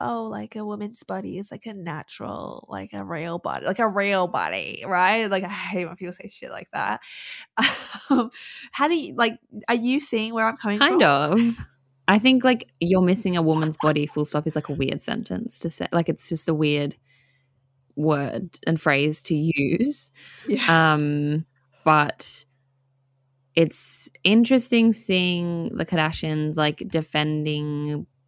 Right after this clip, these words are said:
Speaker 2: body positivity and, like, getting into this space
Speaker 1: Mm.
Speaker 2: because we've spoken about this before, but they're kind of victims of their own branding in a way. Like, they're the ones
Speaker 1: Yes.
Speaker 2: who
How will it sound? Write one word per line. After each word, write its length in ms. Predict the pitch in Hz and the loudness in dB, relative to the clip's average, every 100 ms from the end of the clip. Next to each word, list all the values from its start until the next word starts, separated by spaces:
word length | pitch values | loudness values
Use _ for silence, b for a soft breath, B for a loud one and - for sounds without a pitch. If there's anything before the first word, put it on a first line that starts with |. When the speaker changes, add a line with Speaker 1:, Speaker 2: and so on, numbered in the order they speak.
| _ | _
Speaker 2:
body 200 | 151 151 | -2 -2
positivity 880 | 147 151 156 - 147 147 147 143 143 | -2 -4 -4 -2 0 0 0 0 0
and, 100 | 143 | -2
like, 300 | 139 - - B B B _ | -4 -6 -12 B B B _
getting 240 | 165 160 | -2 0
into 260 | 156 156 156 | 0 0 0
this 200 | 151 156 | 0 0
space 680 | - - 143 143 165 180 185 | -4 -6 -4 -2 -4 -6 -8
Speaker 1:
Mm. 220 | 180 170 160 | -10 -6 -6
Speaker 2:
because 640 | 156 - 160 151 151 - - | -6 0 2 2 0 -8 -2
we've 200 | 165 160 | 0 0
spoken 260 | - 196 | -2 -2
about 100 | 262 | -2
this 120 | 277 - | -2 -4
before, 340 | 190 156 151 | -2 0 0
but 140 | 151 165 | 0 -2
they're 80 | |
kind 280 | 165 - 156 | -4 -4 -2
of 120 | 190 | 0
victims 600 | 175 156 - 151 143 147 - | 0 -2 -2 -4 -2 -4 -4
of 380 | 151 143 139 143 - b b b b b b b - | -2 -2 -2 -6 -10 b b b b b b b -2
their 240 | 156 156 - | 2 2 2
own 580 | 156 151 147 143 143 139 _ _ _ _ _ _ | 2 2 0 0 -2 -6 _ _ _ _ _ _
branding 680 | 147 156 147 143 - - - - _ | -4 0 2 2 0 -6 -10 -14 _
in 120 | 160 | -2
a 60 | 151 | 0
way. 320 | 139 - - - | -2 -4 -8 -6
Like, 220 | 147 - | -6 -8
they're 320 | 156 160 151 151 | -4 0 0 2
the 100 | 151 | 0
ones 560 | 147 143 143 143 - - | 0 0 -2 -4 -8 -14
Speaker 1:
Yes. 140 | - - | -18 -8
Speaker 2:
who 400 | 143 135 135 | -4 -4 -4